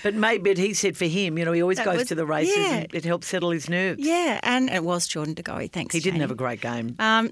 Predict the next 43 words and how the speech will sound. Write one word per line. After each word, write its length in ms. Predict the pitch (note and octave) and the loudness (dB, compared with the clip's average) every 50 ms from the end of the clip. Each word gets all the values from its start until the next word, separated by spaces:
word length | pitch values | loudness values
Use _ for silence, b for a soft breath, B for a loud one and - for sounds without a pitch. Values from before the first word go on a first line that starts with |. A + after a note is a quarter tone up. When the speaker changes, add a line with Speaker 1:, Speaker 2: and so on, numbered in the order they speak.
| - - _ - - | -6 -14 _ -6 0
Speaker 2:
no, 220 | A3 A3 G#3+ G#3 | 4 6 8 8
Speaker 1:
Jordan 100 | G3 F#3+ G3 | 8 6 4
Speaker 2:
he, 60 | G#3+ | 2
Speaker 1:
De 80 | E3 | 0
Goey, 260 | C3+ F3 E3+ E3 E3 E3 | 2 2 2 4 2 2
Speaker 2:
no. 160 | E3 E3+ - - - - | 0 -2 -6 -12 -16 -8
Speaker 1:
Jordan 260 | - F3 F#3 G3 D#3 | -2 0 0 0 0
De 60 | C3 | -2
Goey 340 | A#2 C3+ C#3+ C#3+ C#3 B2 B B B B B B B | -2 -2 -2 -2 -2 -4 B B B B B B B
didn't 260 | - G#3 G#3+ F#3+ E3+ | -4 -2 -2 0 0
do 200 | C#3+ D#3 D#3+ D3+ | 0 0 0 0
much 300 | C#3+ D3+ D3 D3 - - | 0 0 -2 -2 -4 -6
for 140 | - - D3 | -4 -2 -2
a 60 | C#3+ | 0
lot 160 | D3 E3 G3+ G#3 | 2 2 0 0
of 60 | F#3 | 0
the 80 | D3 | -2
game, 220 | B2 C#3 C#3 C#3 C3+ | -2 -2 -2 -2 -4
but 120 | D3 C#3+ - | -6 -8 -6
those 360 | - G3+ G3+ F#3 E3+ C3+ - | -4 -2 -2 0 -2 -2 -4
goals, 480 | - - C#3 C3+ C3 B2 A2 F#2 - | -4 -4 -4 -2 -2 -4 -4 -6 -4
Speaker 2:
Weren't 240 | - B3 C4 B3+ B3 | 0 2 2 2 2
they 140 | - G#3+ F3+ | 0 -4 -4
Speaker 1:
that 120 | E3+ - | -6 -4
goal 140 | - D3+ C#3+ | -2 -2 0
Speaker 2:
fab? 180 | C#3 E3 D#3 - | 2 0 0 -2
Speaker 1:
after 200 | B2 - - B2 | -4 -6 -8 -10
the 120 | G#2+ A2+ | -10 -10
siren. 520 | A2 - - - F#3 F#3 F#3 F3+ E3+ D#3 - | -12 -8 -6 -4 -2 -2 -2 -2 -2 -6 -6
Speaker 2:
Yeah, 20 | - | -8
Speaker 1:
Oh. 60 | D3 | -8
Speaker 2:
yeah. 280 | D#3 D#3+ E3 E3 D#3+ D#3+ - | -6 -6 -6 -6 -8 -6 -4
And, 280 | - A3 A3+ A#3 A3+ - | -2 0 0 0 0 0
and 180 | - A#3+ A#3+ | 0 2 4
I 100 | A#3+ A#3 | 2 2
heard 300 | A3 A#3+ C#4 C#4 C#4 - | 4 2 2 2 2 0
you 240 | - A3 G#3 G3+ G3+ | 0 0 2 2 2
and, 320 | - F#3 F#3 F3+ F3+ - - | 2 0 0 0 -2 -4 -2
um, 300 | F3 E3+ E3 D#3+ D#3+ D#3+ | -2 -2 0 0 -2 -2
Jake 420 | - - F3 D3+ E3 D#3+ - - B B B B B B B _ | -2 0 0 0 0 -2 -4 -10 B B B B B B B _
talking 380 | - G3 F3 E3 - F3+ E3+ D#3 | -4 -4 -4 -4 -4 -4 -2 -2
on 200 | D3+ D3+ D#3 D#3+ | 0 0 0 0
your, 340 | D3+ C#3+ C#3+ D3 D3+ - | 0 -2 -2 -2 -4 -6